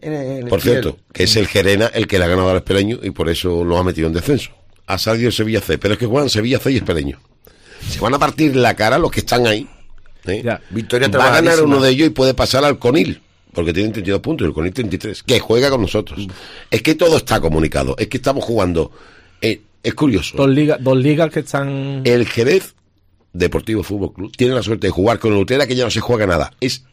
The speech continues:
Speaker 2: el más sencillo que tiene, porque
Speaker 3: Ah.
Speaker 2: el resto todos se enfrentan a rivales que se juegan todo.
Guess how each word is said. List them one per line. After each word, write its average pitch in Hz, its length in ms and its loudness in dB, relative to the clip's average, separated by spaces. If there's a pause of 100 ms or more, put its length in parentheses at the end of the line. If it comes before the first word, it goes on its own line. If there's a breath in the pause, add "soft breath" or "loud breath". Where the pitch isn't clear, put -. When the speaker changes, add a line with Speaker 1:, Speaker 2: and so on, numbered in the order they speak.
(180)
Speaker 2:
el 110 200 0
más 113 240 -2
sencillo 117 480 -2
que 76 80 -6
tiene, 67 280 -18 (100)
porque 113 280 -2
Speaker 3:
Ah. - 20 2
Speaker 2:
el 98 80 -4
resto 139 320 -2 (120)
todos 165 280 0
se 127 60 2
enfrentan 156 380 -2 (120)
a 104 100 0
rivales 117 360 2
que 127 80 -4
se 110 100 -2
juegan 110 320 0
todo. - 320 -8